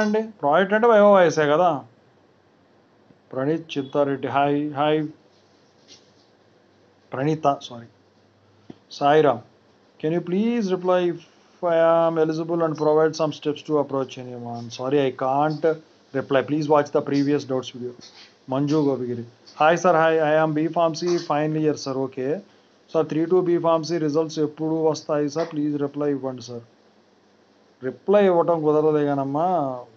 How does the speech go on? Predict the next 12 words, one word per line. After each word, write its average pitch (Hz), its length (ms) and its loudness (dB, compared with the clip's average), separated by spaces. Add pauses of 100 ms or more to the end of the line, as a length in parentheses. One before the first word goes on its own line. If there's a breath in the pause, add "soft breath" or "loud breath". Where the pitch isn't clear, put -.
(120)
ఒక్కసారి 135 400 -6
డౌట్స్ 151 260 0
video 165 220 2
చూసుకోండి. 135 380 -6 (100)
Three 147 160 -2
two 170 160 -2
B 160 140 -2
Pharmacy 156 300 -2
అంటే 160 120 -4 (160)
ఏ - 20 0 (120)
university 165 500 -2
మీరు? 156 160 0